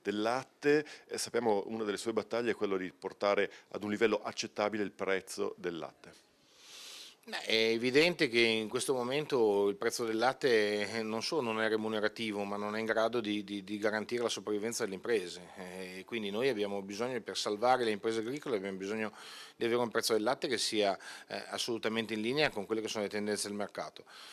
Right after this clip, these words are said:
Speaker 2: Non si capisce per quale motivo le multinazionali francesi in Italia comprino latte all'estero a quarantasei centesimi al litro e non vogliono riconoscere un, un prezzo, non dico di, almeno u-, uguale, ma simile al, al latte prodotto a livello nazionale, che peraltro qualitativamente è anche migliore.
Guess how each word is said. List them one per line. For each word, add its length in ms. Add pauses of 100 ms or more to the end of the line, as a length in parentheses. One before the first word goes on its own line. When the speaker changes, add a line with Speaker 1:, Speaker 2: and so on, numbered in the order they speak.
(160)
Speaker 2:
Non 160
si 80
capisce 320
per 120
quale 120
motivo 320
le 80
multinazionali 560
francesi 460
in 80
Italia 380
comprino 340
latte 240
all'estero 580
a 60
quarantasei 500
centesimi 520
al 80
litro 440
e 140
non 120
vogliono 300
riconoscere 540
un, 240
un 200
prezzo, 280
non 120
dico 200
di, 100
almeno 480 (280)
u-, 260
uguale, 460
ma 140
simile 720
al, 220
al 240
latte 280
prodotto 340
a 40
livello 220
nazionale, 420
che 120
peraltro 340
qualitativamente 680
è 20
anche 140
migliore. 440